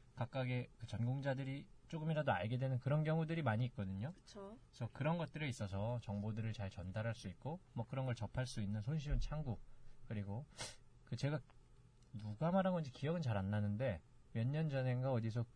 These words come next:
Speaker 1: 그런 말을 들은 적이 있어요. 지식 소매상이라고.
Speaker 2: 음.
Speaker 1: 그래서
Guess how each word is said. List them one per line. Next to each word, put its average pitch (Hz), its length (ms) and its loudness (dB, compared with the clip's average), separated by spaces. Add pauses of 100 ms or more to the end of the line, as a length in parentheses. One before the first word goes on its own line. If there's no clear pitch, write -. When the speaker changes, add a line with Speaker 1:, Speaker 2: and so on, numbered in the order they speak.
Speaker 1:
그런 147 240 2
말을 139 200 4
들은 113 240 0
적이 104 160 0
있어요. 117 380 -4
지식 113 400 -4
소매상이라고. 107 880 0 (120)
Speaker 2:
음. 214 580 -12
Speaker 1:
그래서 113 300 0